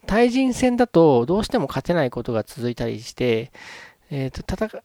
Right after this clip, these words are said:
あの、プレイするのは楽しいんだけども、その、勝てないとフラストレーションが溜まるっていうことで、ちょっと敬遠してたんですよね。で、そのストーリーモードは、その、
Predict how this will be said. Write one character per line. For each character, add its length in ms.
あ 120
の、 400
プ 100
レ 80
イ 40
す 100
る 60
の 60
は 60
楽 260
し 120
い 40
ん 40
だ 100
け 80
ど 120
も、 340
そ 100
の、 80
勝 160
て 120
な 120
い 60
と 100
フ 140
ラ 100
ス 120
ト 60
レ 80
ー 40
シ 80
ョ 40
ン 40
が 80
溜 140
ま 120
る 60
っ 60
て 180
い 20
う 20
こ 100
と 120
で、 320
ち 60
ょ 40
っ 20
と 120
敬 120
遠 380
し 80
て 120
た 140
ん 80
で 60
す 60
よ 100
ね。 260
で、 180
そ 120
の 80
ス 100
ト 160
ー 40
リ 140
ー 40
モ 160
ー 20
ド 300
は、 460
そ 120
の、 340